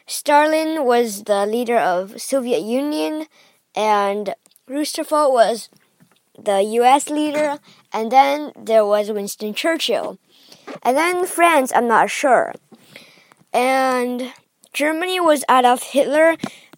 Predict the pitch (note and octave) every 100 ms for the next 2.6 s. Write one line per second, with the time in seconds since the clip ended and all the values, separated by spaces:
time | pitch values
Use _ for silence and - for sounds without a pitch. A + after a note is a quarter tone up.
0 | - C4+ E4 F4 F4 D#4 B3+ A#3+ A#3+ -
1 | - _ _ _ - G3 F#3+ G#3 C4+ D4+
2 | C4+ A#3 B3+ D4 E4+ E4+